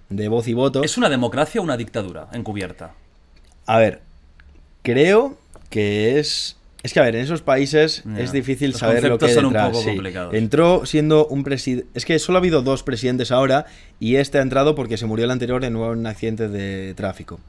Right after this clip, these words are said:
Speaker 2: Vale.
Speaker 1: Entonces, no quiero decir tampoco que es una democracia tal o una,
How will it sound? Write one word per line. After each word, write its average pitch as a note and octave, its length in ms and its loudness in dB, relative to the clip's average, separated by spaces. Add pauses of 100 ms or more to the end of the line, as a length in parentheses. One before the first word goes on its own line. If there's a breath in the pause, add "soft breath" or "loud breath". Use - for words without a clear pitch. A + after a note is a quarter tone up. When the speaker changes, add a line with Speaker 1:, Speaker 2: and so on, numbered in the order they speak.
(260 loud breath)
Speaker 2:
Vale. - 140 -16
Speaker 1:
Entonces, A#2+ 420 2 (360 loud breath)
no C3+ 160 0
quiero D#3 160 6
decir D3+ 160 4
tampoco C#3+ 280 4
que B2 60 2
es A#2 80 -4
una C3+ 260 2
democracia C3 800 4
tal F3 400 4
o - 80 -4
una, A#2+ 300 -2